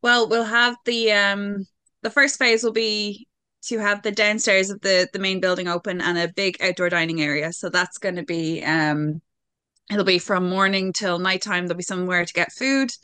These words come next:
Um, we'll have pizzas and coffees and sandwiches and that kind of thing. Um,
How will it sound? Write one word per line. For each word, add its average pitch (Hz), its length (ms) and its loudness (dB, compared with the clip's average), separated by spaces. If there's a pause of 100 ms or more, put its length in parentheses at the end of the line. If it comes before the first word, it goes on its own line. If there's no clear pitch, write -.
(420)
Um, 170 580 -2
we'll 180 120 -8
have 160 300 0
pizzas 202 680 0
and 160 380 2 (240)
coffees 160 600 -4
and 156 320 0 (640)
sandwiches 214 720 2
and 185 240 0
that 180 100 0
kind 190 180 -2
of 180 80 -4
thing. 175 420 0 (120)
Um, 160 680 2